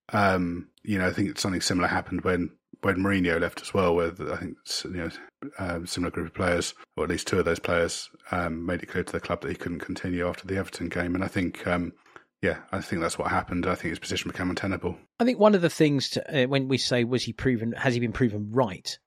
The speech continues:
Speaker 2: with regards to the players?" I think that it's a very, very, im-, ver-, it's very important to note that we played one system
Speaker 1: Mm-hmm.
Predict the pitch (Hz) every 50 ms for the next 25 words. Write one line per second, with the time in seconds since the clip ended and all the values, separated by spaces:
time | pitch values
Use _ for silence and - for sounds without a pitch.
0 | _ _ - 113 - - 117 107 - 110 107 104 95 - - - - - - -
1 | 120 107 95 82 78 85 - - - 180 170 - 220 180 151 180 - 156 - -
2 | 160 143 147 190 190 196 202 185 147 135 160 156 147 143 135 113 147 139 - -
3 | 156 165 196 - - 185 202 196 156 - - - 180 - - 151 117 - - 127
4 | 120 127 143 127 101 - - - - _ _ _ _ - 160 175 185 160 - 170
5 | 156 143 117 131 156 180 214 240 - - - 135 - - - - 87 92 131 165
6 | - _ _ _ - 107 92 107 107